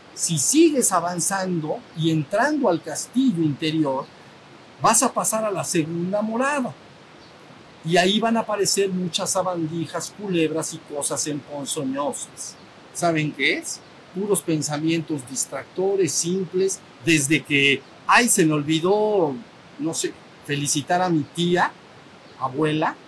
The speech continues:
que cumplió año, fue su santo", ahí, ahí aparece. O pensamientos, divagaciones, pero ella llama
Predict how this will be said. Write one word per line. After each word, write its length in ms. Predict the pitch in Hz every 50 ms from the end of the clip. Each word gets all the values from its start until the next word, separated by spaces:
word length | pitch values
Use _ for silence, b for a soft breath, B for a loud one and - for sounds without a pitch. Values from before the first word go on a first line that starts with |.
| - - - - - - - -
que 60 | 127
cumplió 480 | 120 - 143 143 139 123 - 147 151 147
año, 180 | 143 147 156 151
fue 140 | - 160 156
su 160 | 151 - 135
santo", 500 | - - 160 147 147 139 127 - 180 - - - - - - -
ahí, 200 | - 156 160 156
ahí 180 | 147 147 160 185
aparece. 600 | 175 165 - 165 175 196 185 180 - - - - - - - - - - - -
O 280 | 156 151 143 143 143 135 - - - - - - -
pensamientos, 840 | - 160 156 151 - 165 156 165 170 175 175 180 160 - 170 147 139
divagaciones, 600 | 147 147 156 151 160 156 - 208 208 214 190 - - - - - - -
pero 140 | 233 190
ella 140 | 190 208 202 190
llama 320 | 196 185 180 185 196 214